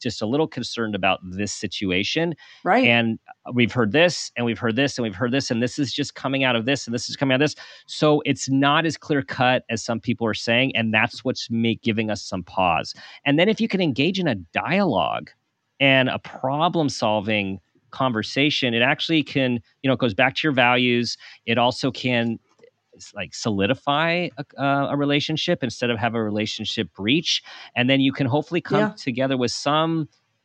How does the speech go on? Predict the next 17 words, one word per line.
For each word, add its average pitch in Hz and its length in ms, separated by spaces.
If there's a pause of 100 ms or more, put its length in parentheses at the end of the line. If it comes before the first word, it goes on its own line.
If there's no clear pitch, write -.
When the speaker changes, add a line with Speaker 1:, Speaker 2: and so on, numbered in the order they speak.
Speaker 1:
agreement 127 920
that 143 220 (100)
it's 135 200
sort 160 260
of 160 80
a 151 100
win-win 131 800
for 127 160
both 120 460
parties 131 580
that, 127 220 (180)
okay, 165 280
let's - 360
maybe 131 160
try 120 360
this, 147 400
but 123 280